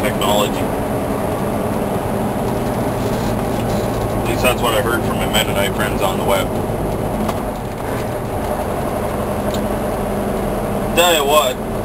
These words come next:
I do hate automatics, but it's kinda nice being in one, not having to worry about shifting. They were a little more secure if I could take a little more control over it.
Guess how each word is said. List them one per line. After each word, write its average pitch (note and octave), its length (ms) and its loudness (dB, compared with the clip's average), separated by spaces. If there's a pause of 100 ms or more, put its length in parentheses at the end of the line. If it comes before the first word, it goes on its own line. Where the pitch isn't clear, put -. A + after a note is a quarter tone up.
(1080)
I - 120 4
do E3 100 0
hate F3 300 4
automatics, D#3 920 4 (1700)
but C3+ 80 4
it's - 100 2
kinda B2+ 320 2
nice G#2 260 -6
being A2 160 -2
in G#2 140 -2
one, G2+ 160 0
not G2+ 200 0
having G#2 240 2
to E2+ 40 -2
worry F#2 220 0
about - 200 -2 (120)
shifting. - 280 -2 (2750)
They E3 120 2
were E3 100 4
a F3 40 2
little - 360 0
more E3 300 4 (360)
secure - 680 0
if - 120 -2
I G#2+ 120 2
could - 160 -2 (180)
take D3 160 0
a - 60 -2
little C#3+ 200 0
more B2+ 220 2
control A#2+ 640 0
over G2+ 340 0
it. - 60 -2